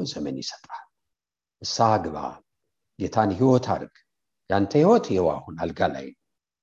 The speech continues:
አልቋል ብለውሃል ሐኪሞች፣ ተፈጽሟል ብለውሃል። ግን በጌታ ዘንድ ግን አልተፈጸመም። ምክንያቱም ጌታ ምዕራፍ የአዲስ ነገር ባለቤት ነው። እግዚአብሔር የተመሰገነ ይሁን። ልጸልይልህ፣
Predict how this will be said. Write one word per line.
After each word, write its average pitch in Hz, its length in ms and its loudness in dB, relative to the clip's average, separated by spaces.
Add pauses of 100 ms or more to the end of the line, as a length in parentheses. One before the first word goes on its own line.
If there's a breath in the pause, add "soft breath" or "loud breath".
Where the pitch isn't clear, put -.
(320)
አልቋል 110 560 6
ብለውሃል - 560 -12
ሐኪሞች፣ - 520 -16 (600)
ተፈጽሟል 120 720 2
ብለውሃል። - 440 -16 (300)
ግን 127 180 4 (640)
በጌታ 92 300 0 (100)
ዘንድ 78 280 -10
ግን - 240 -6
አልተፈጸመም። - 720 -14 (640)
ምክንያቱም 98 480 -2
ጌታ 101 300 -4
ምዕራፍ 101 380 -4 (880)
የአዲስ 110 500 2 (100)
ነገር 101 260 -2
ባለቤት 85 460 -14
ነው። - 120 -20 (580)
እግዚአብሔር 98 320 6
የተመሰገነ 87 600 -8
ይሁን። 151 200 4 (460 soft breath)
ልጸልይልህ፣ 151 640 6